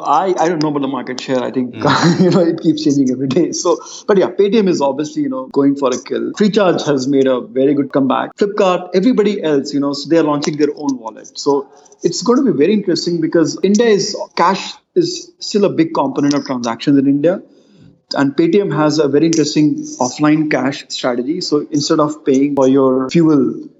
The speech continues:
Speaker 1: you actually use Paytm cards, you know, so you use a Paytm account. Similarly, Freecharge is also going after offline market. So I think, I mean, it's one of the hottest space in India. Payment is really a big deal.
Speaker 2: Then what about logistics?
Speaker 1: A lot of companies trying out, right from Deliverr to Express Bees to, you know, pretty much, uh,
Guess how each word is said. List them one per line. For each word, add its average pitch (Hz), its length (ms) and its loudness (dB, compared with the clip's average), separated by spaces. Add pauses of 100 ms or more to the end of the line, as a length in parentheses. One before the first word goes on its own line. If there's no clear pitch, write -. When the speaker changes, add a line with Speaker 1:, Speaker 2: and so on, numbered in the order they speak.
(140)
Speaker 1:
you 139 100 0
actually 151 260 0
use 147 280 2
Paytm 127 460 -2
cards, - 420 -10
you 139 60 -2
know, 131 80 0
so 131 140 0
you 143 80 4
use 147 160 2
a 143 40 2
Paytm 139 380 2
account. 117 320 -6
Similarly, 185 380 2
Freecharge 165 400 0
is 156 120 2
also 131 300 0
going 135 220 0
after 127 240 -12
offline 131 420 -6
market. 127 320 -8
So 139 540 -2 (100)
I - 60 0
think, 160 260 0
I 208 220 0
mean, 180 100 4
it's 226 180 -4
one 208 80 2
of 196 100 2
the 170 60 2
hottest - 420 -6
space 139 260 -2
in 143 100 0
India. 156 260 -6 (400)
Payment 135 240 2
is 123 200 -2
really 147 260 4 (420)
a - 80 -10
big 131 200 0
deal. 202 260 0 (140)
Speaker 2:
Then 135 100 -2
what 170 120 0
about 113 200 -2
logistics? 104 880 -10
Speaker 1:
A 135 100 -2
lot 143 200 4
of 175 100 -2
companies 143 400 2
trying 127 240 -2
out, 127 120 -4 (120)
right 131 180 0
from 131 180 -2
Deliverr 123 580 2
to 127 80 -6
Express 117 380 -8
Bees 120 340 -2
to, 123 120 -4
you 117 80 -6
know, 123 120 -8
pretty 131 240 2
much, 127 360 -2
uh, 110 200 2